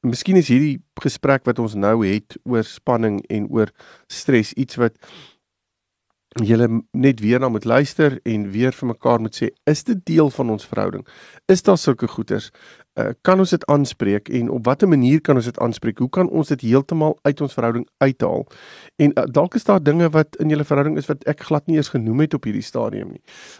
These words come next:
wat julle ook moet aanspreek. Ek glo nie 'n verhouding moet onder konstante stres en spanning wees nie. Ek dink nie dis gesond nie. Ek dink dit bring die verhouding in 'n baie negatiewe spasie en daarom is dit belangrik dat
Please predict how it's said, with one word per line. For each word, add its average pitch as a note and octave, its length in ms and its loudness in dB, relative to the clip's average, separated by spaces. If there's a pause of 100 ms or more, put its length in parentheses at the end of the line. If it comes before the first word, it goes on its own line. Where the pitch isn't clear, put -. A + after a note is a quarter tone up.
wat C3 260 -2
julle C#3 240 2
ook F#3+ 200 -4
moet C3 180 -4
aanspreek. A2+ 500 -6 (120)
Ek E3+ 140 -2
glo F3 400 2
nie F3+ 220 0
'n C#3+ 60 0
verhouding G#2+ 720 -4 (400)
moet B2+ 260 -2
onder D3 280 2
konstante D3 1040 -2 (140)
stres - 680 0
en A#2 180 -6
spanning A#2 520 -2
wees - 280 -6
nie. - 140 -16 (360)
Ek A2+ 180 -4
dink A#2+ 200 0
nie C#3+ 80 -2
dis B2 140 -4
gesond D#3 540 -4
nie. D#3 300 0
Ek B2 180 -6
dink B2+ 200 -4
dit A#2 180 -8
bring B2 360 -2 (300)
die C3 100 -4
verhouding B2 380 0
in A#2 100 -2
'n G#2+ 80 -2
baie A#2 260 0
negatiewe B2 600 -2
spasie A#2 560 -2 (360)
en B2+ 140 -2
daarom D3 520 2 (340)
is B2 100 -4
dit B2 120 0
belangrik A#2+ 540 2
dat A#2 280 -4